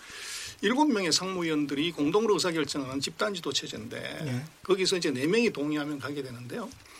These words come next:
Speaker 1: 근데 중국은 그 세 가지 파, 태자당, 공청당, 뭐 사-, 상해방.
Speaker 2: 음.
Speaker 1: 그래서 최근 이십 년 동안 중국을 통치했던 것은 상해방인데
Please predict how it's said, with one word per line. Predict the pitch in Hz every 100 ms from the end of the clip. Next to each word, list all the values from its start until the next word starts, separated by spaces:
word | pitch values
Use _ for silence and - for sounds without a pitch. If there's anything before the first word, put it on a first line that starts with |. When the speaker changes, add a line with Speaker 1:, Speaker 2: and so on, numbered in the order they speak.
| - - -
Speaker 1:
근데 | 170
중국은 | 185 196 165 165 190 202
그 | 165 139
세 | 127 - 190
가지 | 214 214 185 -
파, | - 139 - - - - -
태자당, | - 165 151 151 151
공청당, | 139 131 156 139 170 226 254 - - - -
뭐 | 147
사-, | - - - - - -
상해방. | - 135 143 104 104 214 254
Speaker 2:
음. | 139 120 110 110 - - - -
Speaker 1:
그래서 | - 190
최근 | - - 254 240
이십 | 202 254
년 | 226
동안 | 165 170
중국을 | 151 185 180 156
통치했던 | 165 156 - 147
것은 | 127 180
상해방인데 | - 151 160 160 123 120 127